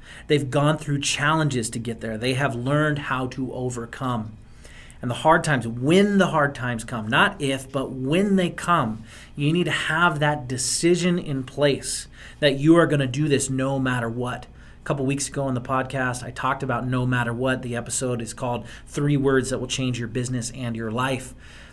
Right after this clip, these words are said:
And I talked about the power of those three words, that I will do this no matter what. And, uh, I was talking with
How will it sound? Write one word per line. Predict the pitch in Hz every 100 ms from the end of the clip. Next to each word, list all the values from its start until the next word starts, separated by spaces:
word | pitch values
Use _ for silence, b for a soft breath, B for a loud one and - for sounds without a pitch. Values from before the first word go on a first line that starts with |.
| B -
And | 131
I | 123
talked | - 143 139
about | 127 113
the |
power | 117 - 135 139 131
of | 127 113
those | 123 -
three | 131 123
words, | 117 123 120 110
that | 117
I |
will | 113
do | 110 131
this | 127 113 117
no | 120 127 127 123 123
matter | 135 120 110 110 110
what. | 117 120 120 - - B B B B 147
And, | 139 135 127 131
uh, | 127 -
I |
was | 139 131
talking | - 139 143 131 123
with | 123 -